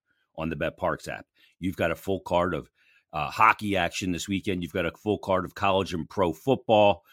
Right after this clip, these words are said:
You've got F one in Mexico for the Mexican Grand Prix. Tons to bet on. Get on the Bet Parks app and do it. It's easy to sign up, fast to use, faster to win than ever before. And you can still use that promo code Jason seven five zero, Jason seven fifty.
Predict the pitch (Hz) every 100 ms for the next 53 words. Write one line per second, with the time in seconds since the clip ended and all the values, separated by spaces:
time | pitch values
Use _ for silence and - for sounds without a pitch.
0 | _ _ 107 82 95 95 107 - 98 101
1 | 90 80 90 117 - 120 - 107 104 107
2 | 87 _ _ _ _ 82 80 104 - 90
3 | 95 92 87 78 - 110 104 98 _ _
4 | - 196 202 147 117 90 87 85 82 -
5 | - 147 117 78 85 - 78 - 73 69
6 | 71 65 65 67 _ - 113 107 85 92
7 | 80 78 - 101 92 87 80 76 71 -
8 | _ _ _ 120 113 - 113 98 85 85
9 | 80 69 67 - 92 101 92 92 - 73
10 | 71 - _ _ _ 92 90 98 - 123
11 | 117 104 101 92 101 90 85 90 82 78
12 | 92 - 95 - 87 87 85 80 69 73
13 | 65 - 87 92 120 - 101 98 95 87
14 | - -